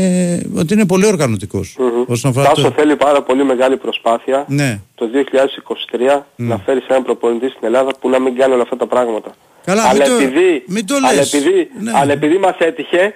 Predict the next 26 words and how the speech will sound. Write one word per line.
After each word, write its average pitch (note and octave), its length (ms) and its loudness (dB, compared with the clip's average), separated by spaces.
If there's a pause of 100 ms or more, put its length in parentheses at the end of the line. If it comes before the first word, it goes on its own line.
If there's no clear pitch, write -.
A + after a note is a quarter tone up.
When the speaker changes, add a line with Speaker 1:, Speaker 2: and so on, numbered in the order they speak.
(100)
Speaker 1:
Ναι. D3+ 320 -4 (400)
Επειδή G#3 280 -4
μας B3 160 2
Speaker 2:
πριν, D#4+ 120 4
Speaker 1:
έχει D#4 100 2
τύχει, A#3+ 220 -4
το - 180 -2
λέω. A2 280 -4
Ε, B2 60 -6
Speaker 2:
ναι, D3+ 80 -4
Speaker 1:
πρέπει B2+ 280 2
να G3 60 -2
Speaker 2:
πριν E3 120 2
Speaker 1:
το D#3+ 80 2
Speaker 2:
δύο-τρία D3+ 380 2
Speaker 1:
πούμε. - 60 -18
Speaker 2:
χρόνια, C#3+ 420 2
Speaker 1:
Μμ. C#3+ 160 -4 (440)
Speaker 2:
και - 80 -4
επειδή D#3 200 0
ήταν, F3 300 -2
είναι E3 240 2 (300)
σε - 80 -4
κοντινή C#3 360 0
ηλικία, A#2 640 -2
Speaker 1:
Μμ. B2+ 260 -4